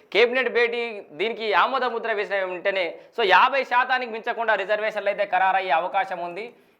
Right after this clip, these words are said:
యాభై శాతం మించకుండా, ఎందుకంటే సుప్రీంకోర్టు చెప్పింది కాబట్టి యాభై శాతం మించొద్దు అని చెప్పేసి, యాభై శాతం లోగానే రిజర్వేషన్లు ఉండే విధంగా దాదాపు ఈ వారం పది రోజులనే షెడ్యూల్ పడే విధంగా కసరత్తు అయితే రాష్ట్ర ప్రభుత్వం మొదలు పెడుతోంది. దాంట్లో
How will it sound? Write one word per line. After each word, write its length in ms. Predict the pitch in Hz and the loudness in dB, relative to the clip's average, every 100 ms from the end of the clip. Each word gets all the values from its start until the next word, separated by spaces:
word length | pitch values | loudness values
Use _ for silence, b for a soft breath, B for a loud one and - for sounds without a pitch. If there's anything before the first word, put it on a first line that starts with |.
| - | -2
యాభై 280 | 135 185 220 | 0 2 0
శాతం 320 | 208 214 220 | 0 0 0
మించకుండా, 380 | 208 226 196 175 | -2 -4 -4 -6
ఎందుకంటే 440 | 180 220 220 - - | -2 -2 -2 -4 -14
సుప్రీంకోర్టు 680 | 202 226 214 220 220 214 | -8 -6 -2 -2 0 -2
చెప్పింది 380 | 185 175 240 226 | -2 -2 -2 2
కాబట్టి 360 | 214 214 220 214 | 4 4 0 0
యాభై 220 | 196 208 | 0 0
శాతం 260 | 208 190 185 | -6 -6 -8
మించొద్దు 300 | 185 202 190 | -6 -4 -4
అని 100 | 185 | -4
చెప్పేసి, 380 | 190 196 254 B B B | -6 -8 -10 B B B
యాభై 280 | 139 208 262 | 2 2 2
శాతం 380 | 262 254 254 202 | 0 0 0 -4
లోగానే 460 | 196 240 247 254 | -2 2 2 2
రిజర్వేషన్లు 520 | 233 226 240 240 233 226 | -2 -2 -4 -4 -4 -4
ఉండే 180 | 226 | -2
విధంగా 480 | 233 233 240 269 277 B B B B - | -2 -2 0 0 -2 B B B B -2
దాదాపు 440 | 139 190 247 262 254 | 4 4 4 0 0
ఈ 120 | 254 | -4
వారం 360 | 190 220 262 254 | 0 2 2 0
పది 140 | 247 | 0
రోజులనే 400 | 240 240 233 247 | 0 0 -2 -4
షెడ్యూల్ 400 | 233 226 294 277 | -2 -2 0 2
పడే 160 | 262 247 | 2 2
విధంగా 320 | 240 226 220 | 0 0 0
కసరత్తు 380 | 220 220 196 202 | -2 -4 -4 -4
అయితే 340 | 190 196 170 | -2 -2 0
రాష్ట్ర 260 | 160 170 170 | 0 0 -2
ప్రభుత్వం 420 | 185 175 170 143 | -8 -6 -6 -2
మొదలు 200 | 156 196 | 0 2
పెడుతోంది. 340 | 202 208 208 | 2 0 -2
దాంట్లో 500 | 214 196 190 180 170 | 2 2 2 -2 -2